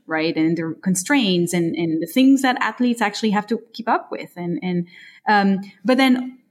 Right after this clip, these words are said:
also, again, coming back to that shame and stigma, like, the potential sort of, I don't wanna say retaliation because that's too strong, right? But there, the sort of, "Well, you know, you shouldn't have said that," right? Like, sort of the cost of almost, like, coming out,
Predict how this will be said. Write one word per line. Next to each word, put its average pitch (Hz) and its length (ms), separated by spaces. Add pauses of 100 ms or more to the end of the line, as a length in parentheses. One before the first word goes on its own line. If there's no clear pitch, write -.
(260)
also, 262 340
again, 247 400
coming 208 260
back 208 200
to 214 60
that 196 240
shame 220 240
and 196 120
stigma, 226 480
like, 175 260 (420)
the 196 640 (140)
potential 220 460
sort 214 240
of, 180 280 (400)
I 240 60
don't 269 80
wanna 240 160
say 202 220
retaliation 190 1000
because 180 220
that's 190 280
too 220 100
strong, 294 460
right? 185 300
But - 200
there, 190 200 (320)
the 202 420
sort 202 260
of, 185 180
"Well, 190 500 (220)
you 196 120
know, 185 80
you 180 80
shouldn't 220 240
have 196 120
said 214 260
that," 170 280
right? 214 200
Like, 226 140
sort 254 180
of 208 100
the 208 60
cost 269 400
of 196 100
almost, 185 380
like, 180 140
coming 190 240 (100)
out, 180 140